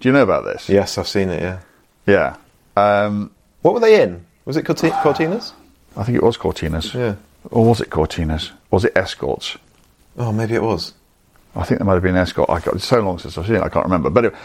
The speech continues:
Speaker 1: go on it. Um, and, he, and he's up there and he's duffing up Jack Brabham. I mean, it is extraordinary.
Speaker 2: <laughs>
Speaker 1: Um,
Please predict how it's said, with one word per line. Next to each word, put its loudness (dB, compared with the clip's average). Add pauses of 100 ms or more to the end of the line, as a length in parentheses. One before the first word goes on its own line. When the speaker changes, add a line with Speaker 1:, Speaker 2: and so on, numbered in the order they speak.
(160)
Speaker 1:
go 6
on 2
it. -12 (320)
Um, 2
and, 2
he, -4
and 2
he's 2
up 2
there 2
and 0
he's -4
duffing 2
up 2
Jack 0
Brabham. 0
I 4
mean, -2
it 0
is 6
extraordinary. 0 (240)
Speaker 2:
<laughs> 2 (1300)
Speaker 1:
Um, 2